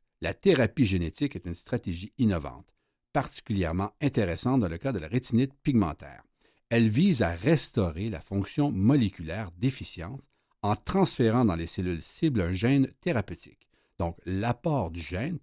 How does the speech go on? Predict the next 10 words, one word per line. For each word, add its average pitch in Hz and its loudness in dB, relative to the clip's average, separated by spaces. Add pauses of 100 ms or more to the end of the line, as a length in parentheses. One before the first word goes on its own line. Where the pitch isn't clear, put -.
(120)
peut 131 4
suivre 101 -2
plusieurs 107 -2
stratégies 90 -6
distinctes. 78 -14
On 87 -12
parle 98 -8
de 82 -10
supplémentation, 90 -6 (400)
correction, 107 -2